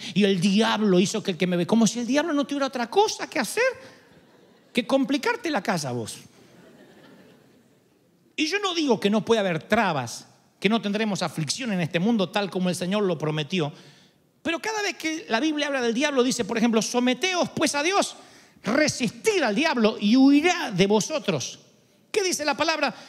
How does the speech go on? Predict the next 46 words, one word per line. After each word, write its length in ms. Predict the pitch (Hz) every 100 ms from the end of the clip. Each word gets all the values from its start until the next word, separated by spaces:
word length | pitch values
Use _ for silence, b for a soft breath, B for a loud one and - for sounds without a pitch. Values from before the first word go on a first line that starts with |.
| B B
Que 100 | -
no 160 | 285 330
puedes 280 | 330 359 320
pedirle 600 | 269 277 320 302 262 -
a 120 | 190
Dios 220 | 196 311 311
que 140 | 226
reprenda 420 | 196 208 311 285
al 80 | 233
diablo 340 | 254 254 233
por 160 | 196 214
ti. 280 | 208 269 -
El 220 | 185 190
diablo 760 | 160 269 294 277 226 208 - -
huye 380 | 320 330 208 233
de 120 | 220
ti. 300 | 202 294 226
No 180 | 151 226
dice 300 | 240 294 247
que 100 | -
huye 240 | 233 202 214
de 140 | 202
Dios. 280 | 254 302 185
De 120 | 185
Dios 220 | 233 294
ya 120 | 269
huyó. 600 | 247 214 135 294 415 233 - B B B B B B
Dios 300 | 143 294 349
ya 120 | 294 302
lo 100 | 254
venció. 460 | 208 170 320 330
Cristo 260 | - 320 285
ya 120 | 240
lo 100 | 240
venció 240 | 196 180
en 80 | 269
la 120 | 233
cruz. 280 | 165 311 -
Ahora 200 | - 294
te 120 | 277
dice, 320 | 320 311 285 -
"Y 100 | 269
ahora 360 | 277 330 311
huye 340 | 302 330 247 277
de 160 | 233
ti". 540 | 180 359 349 202 -